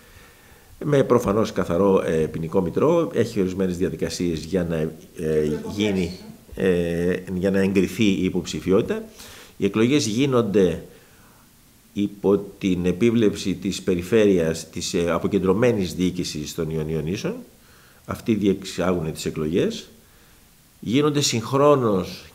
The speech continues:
και στα τρία δημοτικά συμβούλια, και Κεντρικής Κέρκυρας, Βόρειας και Νότιας Κέρκυρας. Ψηφίζουν όλοι οι δημοτικοί σύμβουλοι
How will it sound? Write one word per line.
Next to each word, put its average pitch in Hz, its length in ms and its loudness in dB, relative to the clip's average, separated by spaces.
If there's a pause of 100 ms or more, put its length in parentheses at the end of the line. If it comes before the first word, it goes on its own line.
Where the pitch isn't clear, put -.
(120)
και 147 120 0
στα 127 220 0
τρία 101 540 4
δημοτικά 87 460 -4
συμβούλια, 113 600 -2 (960)
και 92 240 2
Κεντρικής 90 520 -4
Κέρκυρας, 87 460 -2
Βόρειας 82 380 -2
και 80 100 -8
Νότιας 80 380 -6
Κέρκυρας. 214 540 -4 (400)
Ψηφίζουν 127 500 -4
όλοι 110 600 4
οι 87 100 -6
δημοτικοί 85 480 -6
σύμβουλοι 151 560 0